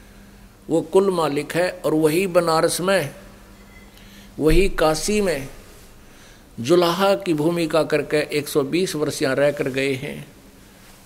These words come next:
वो धारणक परमात्मा,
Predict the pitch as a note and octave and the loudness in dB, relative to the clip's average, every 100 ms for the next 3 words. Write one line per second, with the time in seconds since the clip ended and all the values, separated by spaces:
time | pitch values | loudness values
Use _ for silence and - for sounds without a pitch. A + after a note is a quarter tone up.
0 | - - - C3+ C3+ C#3 C#3 A#2 B2+ D#3 | -20 -20 -8 -2 0 -2 -6 -8 -2 -2
1 | D#3+ - - - - - C3 C3 B2+ B2+ | -2 -4 -10 -12 -20 -8 -6 -2 -4 -4
2 | C3+ C3+ C3+ C#3+ | -6 -8 -8 -12